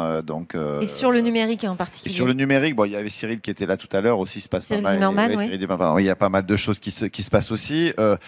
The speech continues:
Speaker 1: de toute façon, il y a quand même, comme partout, une pénurie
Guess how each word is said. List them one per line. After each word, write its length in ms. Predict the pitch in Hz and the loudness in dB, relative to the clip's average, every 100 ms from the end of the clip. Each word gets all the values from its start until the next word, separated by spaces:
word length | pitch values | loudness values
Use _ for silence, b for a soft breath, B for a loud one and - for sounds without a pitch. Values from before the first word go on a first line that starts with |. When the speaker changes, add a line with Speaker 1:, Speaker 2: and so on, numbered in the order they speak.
| B | B
Speaker 1:
de 60 | - | -4
toute 180 | - 131 | -4 2
façon, 280 | 135 - 127 | 2 4 2
il 80 | |
y 20 | 95 | 2
a 80 | |
quand 120 | 92 113 | 4 6
même, 320 | 110 101 92 | 6 2 0
comme 180 | - 107 | 0 2
partout, 440 | 104 92 - 110 95 | 2 0 -6 -6 -6
une 80 | 92 | -2
pénurie 520 | 113 107 104 107 | 0 2 0 0